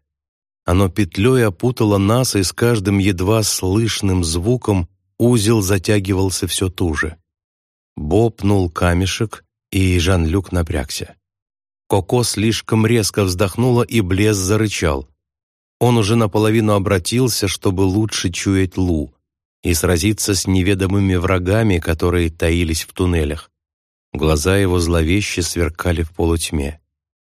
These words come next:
«Дело не только в Селии и Лу», яростно выпалила Коко некоторое время назад, когда Блес попытался уйти на поиски своих пропавших детей. Как ни странно, он не смог учуять их след.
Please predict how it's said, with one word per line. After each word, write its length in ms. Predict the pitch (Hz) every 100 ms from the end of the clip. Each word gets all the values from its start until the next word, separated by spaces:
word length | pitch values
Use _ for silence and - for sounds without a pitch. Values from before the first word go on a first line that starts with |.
| _ _
«Дело 320 | 117 104 127
не 140 | 120 123
только 320 | 170 139 117
в 60 |
Селии 440 | - 120 104 107 104
и 100 | -
Лу», 320 | 120 98 82 80 _ _ _ _
яростно 540 | - 92 82 85 92 85
выпалила 480 | 85 82 85 85
Коко 380 | 82 87 78 113
некоторое 480 | 95 80 87 - 87
время 240 | 82 82
назад, 300 | 82 82 92
когда 300 | - 82 80
Блес 340 | 80 82 95 -
попытался 640 | 85 85 87 95 90 -
уйти 320 | 90 82 -
на 140 | 95 82
поиски 440 | 101 95 85 -
своих 380 | 87 92 92 -
пропавших 520 | 95 87 92 - 87
детей. 440 | 87 90 92 82 - _ _ _ _ _ _ _ _ _ _ -
Как 240 | 101 87
ни 80 | 90
странно, 640 | - - 117 113 95 87 - _ _ _ _ -
он 220 | 110 104
не 80 | 101
смог 460 | - 113 123 82
учуять 540 | 87 82 104 95 78 -
их 160 | 78
след. 460 | - - 78 69 -